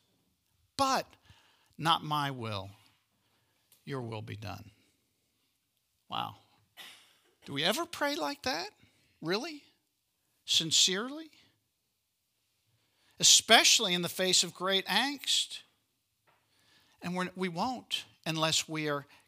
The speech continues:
convinced of the absolute love of God the Father and Jesus Christ. Unless we're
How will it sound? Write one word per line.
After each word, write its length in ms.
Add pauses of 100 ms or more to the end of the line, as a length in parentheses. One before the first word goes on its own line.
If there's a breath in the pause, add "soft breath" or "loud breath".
convinced 1000
of 140
the 160 (100)
absolute 1000 (100)
love 520
of 220
God 460
the 60
Father 580
and 100
Jesus 440
Christ. 520 (260 loud breath)
Unless 360
we're 60